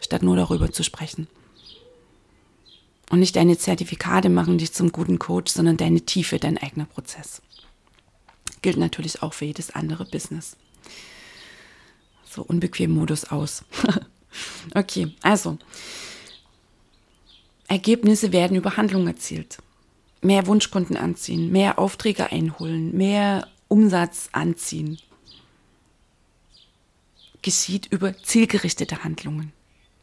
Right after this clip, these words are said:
Keine Nebenschauplätze, keine Arbeit an Blockaden und nochmal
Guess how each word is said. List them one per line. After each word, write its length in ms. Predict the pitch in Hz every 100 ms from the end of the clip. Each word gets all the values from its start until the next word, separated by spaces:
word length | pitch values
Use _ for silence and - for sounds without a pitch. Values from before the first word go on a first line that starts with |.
| -
Keine 240 | - 160 165
Nebenschauplätze, 800 | 185 220 - 196 - - 247 - -
keine 240 | 185 -
Arbeit 220 | 180 185
an 120 | 147
Blockaden 560 | 170 - - 175 202 202
und 140 | -
nochmal 460 | 175 170 180 185